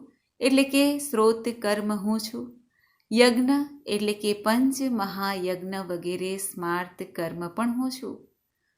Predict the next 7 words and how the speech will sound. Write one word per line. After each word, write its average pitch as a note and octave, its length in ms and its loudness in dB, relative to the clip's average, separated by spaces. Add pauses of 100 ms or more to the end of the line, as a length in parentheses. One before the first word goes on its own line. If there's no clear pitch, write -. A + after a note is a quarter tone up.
(120)
સ્વધા F3+ 600 -2 (140)
એટલે E3+ 340 -2
કે G#3+ 200 -2 (460)
પિતૃઓને C4+ 720 4 (160)
તર્પણ G3+ 520 0
રૂપે G#3 360 -2 (160)
અપાતું F3+ 640 -4